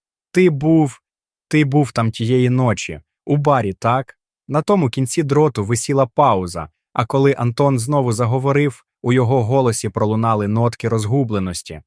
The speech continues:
«Так, я був з тобою, ми випивали, говорили про справу, як завжди, а що?» Дарина почула в його голосі занепокоєння, розгубленість.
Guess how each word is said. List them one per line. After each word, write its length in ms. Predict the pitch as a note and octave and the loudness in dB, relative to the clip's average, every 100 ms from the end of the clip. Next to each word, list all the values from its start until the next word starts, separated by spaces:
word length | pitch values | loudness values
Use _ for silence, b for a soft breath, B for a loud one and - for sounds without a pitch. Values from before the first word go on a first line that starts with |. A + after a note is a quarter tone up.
| _ _ _ _ - | _ _ _ _ 0
«Так, 260 | F3+ D#3+ - | 2 2 -2
я 180 | C#3+ | -2
був 220 | D#3 D#3+ - | 0 -2 -4
з 100 | - | -2
тобою, 560 | E3+ D#3+ D3+ F#2+ D#2+ - | -2 2 2 2 -2 -2
ми 160 | D3 | 2
випивали, 720 | C#3+ C#3 C#3+ B2+ C3 A2 G2+ | 2 2 2 4 2 2 0
говорили 500 | G2+ B2+ B2+ B2+ B2 | -2 0 2 2 2
про 160 | A2+ A#2+ | 0 -4
справу, 480 | - B2 A2+ G2 G2+ | -4 0 2 0 -2
як 180 | A#2 A2 | -2 -2
завжди, 520 | A#2+ A2+ A#2 A2+ - | -2 -4 -2 -2 -2
а 120 | A2 | -2
що?» 460 | A2+ - C3+ G2+ E2 _ _ _ _ A2+ | -2 -4 0 0 0 _ _ _ _ -2
Дарина 420 | B2+ D3+ F3 C3 | 0 2 0 0
почула 480 | B2+ A#2+ D3 C#3 A2 | -2 -2 0 0 0
в 80 | |
його 280 | A2 A2 B2 | 0 0 0
голосі 480 | D3 C#3+ B2 A2 A2+ | 0 0 0 -2 -4
занепокоєння, 960 | B2 D#3+ D3+ F3 - D#3+ G#2 F2+ D#2+ - | -2 -2 0 -2 0 2 2 0 -6 -4
розгубленість. 1000 | E3+ E3+ C3+ D3 F#2+ F#2 F2 D#2+ - | -2 -2 0 -2 -2 -4 -6 -10 -14